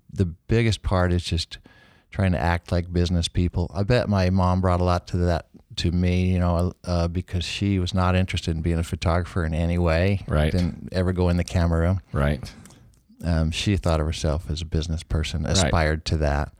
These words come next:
Speaker 2: Right.
Speaker 1: And so I'm kind of a ha-, half breed, you know, I'm, I'm
Speaker 2: You're in between.
Speaker 1: I'm in between. I got
Speaker 2: Yeah.
Speaker 1: half and half,
Speaker 2: You got
Speaker 1: but
Speaker 2: one, a little bit of
Speaker 1: I'm
Speaker 2: each.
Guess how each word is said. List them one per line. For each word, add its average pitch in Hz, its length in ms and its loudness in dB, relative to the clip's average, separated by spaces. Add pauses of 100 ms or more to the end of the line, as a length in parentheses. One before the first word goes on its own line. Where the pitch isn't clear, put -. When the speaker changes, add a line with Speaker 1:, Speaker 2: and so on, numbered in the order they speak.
(120)
Speaker 2:
Right. 73 240 -2 (560)
Speaker 1:
And 90 120 -4
so - 160 -2
I'm 92 120 2
kind 80 260 0
of 80 80 2
a 78 200 2
ha-, 80 300 0
half 82 380 -2
breed, 80 220 2
you 90 120 0
know, 87 80 4
I'm, 85 280 4 (220)
I'm 82 200 0
Speaker 2:
You're 82 120 4
in 82 80 2
between. 78 460 2 (100)
Speaker 1:
I'm 85 220 2
in 73 80 2
between. 80 340 0
I 78 80 2
got 80 180 0
Speaker 2:
Yeah. - 60 0
Speaker 1:
half 73 240 4
and 78 100 -2
half, 80 380 2
Speaker 2:
You 82 80 2
got 82 80 4
Speaker 1:
but 82 80 2
Speaker 2:
one, 80 240 2
a 95 40 -4
little 87 200 2
bit 85 140 2
of 85 100 2
Speaker 1:
I'm 82 80 4
Speaker 2:
each. - 60 0